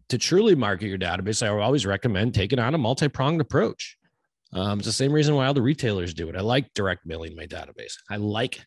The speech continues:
video emailing my database. And I love being all over social media with my database. Why? Well, ten to fifteen percent of them are gonna move. And the more they see me, the more likely I'm gonna get that first call.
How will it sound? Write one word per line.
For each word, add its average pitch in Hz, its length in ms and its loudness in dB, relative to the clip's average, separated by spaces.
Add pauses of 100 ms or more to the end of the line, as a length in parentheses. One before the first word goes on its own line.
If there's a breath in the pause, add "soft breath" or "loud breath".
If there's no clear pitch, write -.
(120)
video 101 600 4
emailing 87 400 -2
my 82 100 -10
database. 90 460 -2 (400 soft breath)
And 156 100 -4
I 180 80 2
love 139 600 2 (200)
being 117 220 0
all 101 180 0
over 101 160 0
social 95 380 -2
media 95 440 -4 (500)
with - 340 -8 (600)
my - 80 0
database. 160 500 0 (1080)
Why? 147 420 0 (240)
Well, 156 380 0 (600 loud breath)
ten 196 180 4
to 202 60 4
fifteen 185 320 4
percent 151 280 2
of 139 60 4
them 143 100 4
are 135 40 4
gonna 123 120 2
move. 98 320 0 (640)
And 101 340 -4 (440 soft breath)
the 107 80 0
more 151 280 6
they 156 160 4
see 120 320 0
me, 135 320 -2 (140)
the 98 80 -8
more 135 200 0
likely 135 360 0
I'm 120 140 -2
gonna 101 140 -6
get 101 200 -4
that 104 160 0
first 101 300 -4
call. 101 360 -4